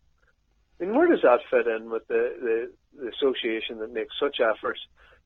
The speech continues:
to talk about mental health and stuff like that, and issues that affect us in these times? And someone in Congress can label, like,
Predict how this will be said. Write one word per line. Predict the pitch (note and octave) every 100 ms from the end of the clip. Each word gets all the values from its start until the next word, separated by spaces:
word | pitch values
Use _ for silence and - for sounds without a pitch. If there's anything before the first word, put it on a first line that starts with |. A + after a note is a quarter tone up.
| _
to |
talk | B2 A#2+
about | A2+ A#2
mental | A#2 A2+ A2+ G2
health | G#2+ G#2+ -
and | A#2+
stuff | - A2
like | A2+ G#2
that, | A2+ A2 G#2+ _ _ _ _ _
and | A2
issues | A2+ A2+ B2+ A2+ A2+
that | A2+
affect | A#2 C3 A2+ -
us | G#2+ -
in | G#2+
these | A2 G#2
times? | A#2 A#2 A2+ G2 - _ _ _ _ _
And | E3
someone | - B3+ G3
in | C#3
Congress | D3+ E3 D#3+ C3 -
can | A#2+ A#2 A2+
label, | A#2 A2+ A2 G#2+ A2 - _
like, | A2+ A2+